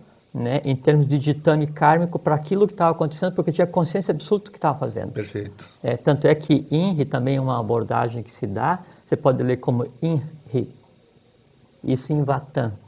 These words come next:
Speaker 1: né, e significa ele, a humanidade.
Speaker 2: Sério? INRI?
Speaker 1: É,
Speaker 2: Em Vatan,
Speaker 1: In-,
Speaker 2: que é o
Speaker 1: Inri.
Speaker 2: primeiro alfabeto lá, o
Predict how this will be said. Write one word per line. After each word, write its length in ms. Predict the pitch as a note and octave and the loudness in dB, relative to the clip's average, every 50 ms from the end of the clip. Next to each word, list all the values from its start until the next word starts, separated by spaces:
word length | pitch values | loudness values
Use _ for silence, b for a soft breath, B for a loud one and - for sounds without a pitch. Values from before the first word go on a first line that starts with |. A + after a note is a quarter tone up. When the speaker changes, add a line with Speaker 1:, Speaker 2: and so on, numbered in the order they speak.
| - _ _ _ - | -20 _ _ _ -6
Speaker 1:
né, 180 | - B2 A#2+ A#2+ - | -4 -4 -4 -2 -2
e 80 | C3 B2 | -4 -4
significa 680 | - - B2 B2+ A#2+ - - C3+ B2+ - A#2 A#2 - - - _ - | -2 -2 -2 -2 -2 0 -2 -2 -2 -2 -8 -8 -8 -16 -18 _ -2
ele, 380 | D#3 D#3+ D#3+ C#3+ A2+ G#2+ G#2 - - - - - | 0 2 2 0 -2 -4 -8 -10 -14 -20 -8 -4
a 80 | C#3+ C#3 | -2 0
humanidade. 840 | C#3+ C#3+ C3+ C3+ B2+ A#2+ A#2+ A#2 - A2 A2+ A2 - - - - _ _ _ | 0 0 0 0 -2 -4 -4 -6 -6 -6 -6 -6 -8 -12 -14 -20 _ _ _
Speaker 2:
Sério? 560 | - - A#2+ G#2+ B2 E3 G#3+ A#3 G#3 C#3 - - - - | -8 -6 -4 -4 -4 -6 -6 -6 -8 -8 -8 -10 -14 -14
INRI? 760 | A#2 A2+ D3 F#3 G3 F#3 - - - - - D#3+ G3 D3 - - - - - - | -6 -4 -2 -2 -2 -4 -6 -10 -10 -2 -2 -2 -2 -2 -8 -12 -16 -18 -8 -6
Speaker 1:
É, 180 | C3 A#2+ - - | -6 -4 -4 -4
Speaker 2:
Em 100 | B2 B2 | -4 2
Vatan, 420 | A#2 D3+ D#3+ E3 - - F#3 G#3+ F3+ | 4 4 4 4 4 2 2 2 4
Speaker 1:
In-, 60 | C#3+ | 4
Speaker 2:
que 60 | C#3 | 4
é 20 | C3+ | 4
o 40 | |
Speaker 1:
Inri. 60 | B2 A#2+ | 4 2
Speaker 2:
primeiro 320 | C3+ B2 C3 E3+ F#3+ F#3+ | 0 2 2 2 4 2
alfabeto 540 | D#3+ - C#3 B2 G#2 C3 D#3+ E3 D#3+ - C3 | 2 4 2 2 4 4 2 2 2 0 -2
lá, 220 | C#3+ E3 E3 C#3 | 0 2 2 2
o 100 | B2 A2+ | 0 -2